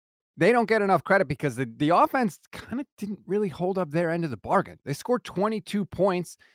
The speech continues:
They had no problem driving the ball down the field, no problem going up and down the field. But they couldn't cash it in when they got there. That was the frustrating part. You don't get any points for going up and down the field.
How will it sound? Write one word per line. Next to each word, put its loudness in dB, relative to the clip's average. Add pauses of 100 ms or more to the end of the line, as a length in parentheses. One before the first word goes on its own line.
(140)
They 2
had 4
no 4
problem 2
driving 2
the 0
ball 4
down 0
the -6
field, -4 (340)
no 4
problem 2
going 0
up -8
and -12
down -4
the -14
field. -10 (1200)
But -2
they -2
couldn't 0
cash -4
it -2
in 0
when 0
they 2
got 2
there. -10 (480)
That 4
was -2
the -4
frustrating 0
part. 2 (400)
You -4
don't 4
get 2
any 2
points 2
for -2
going 2
up 2
and -2
down -2
the -10
field. -8